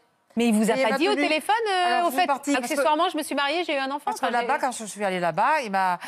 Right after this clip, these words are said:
Speaker 2: et donc j'étais à l'hôtel, et puis après, il n'a pas voulu que je reste à l'hôtel, donc il m'a mis chez sa sœur. Et lui, il habitait aussi chez, sa... chez une autre sœur, hein, treize enfants, hein. Donc, euh...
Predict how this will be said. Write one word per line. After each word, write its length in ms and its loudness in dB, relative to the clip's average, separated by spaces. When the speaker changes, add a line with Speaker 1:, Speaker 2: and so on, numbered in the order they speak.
Speaker 2:
et 140 -6
donc 220 -4
j'étais 200 -4
à 40 2
l'hôtel, 320 -2
et 40 -4
puis 120 -6
après, 260 -4
il 80 -4
n'a 100 -2
pas 120 -4
voulu 140 -6
que 60 -14
je 60 -10
reste 160 -6
à 40 -2
l'hôtel, 360 -4
donc 180 -6
il 40 -14
m'a 100 -2
mis 100 -8
chez 100 -16
sa 120 -4
sœur. 320 -8
Et 80 -6
lui, 420 0
il 60 0
habitait 260 -4
aussi 200 -8
chez, 80 -12
sa... 160 -10
chez 560 -10
une 100 -8
autre 220 -2
sœur, 320 -2
hein, 180 -2
treize 180 -4
enfants, 420 -2
hein. 120 -4
Donc, 380 -4
euh... 840 0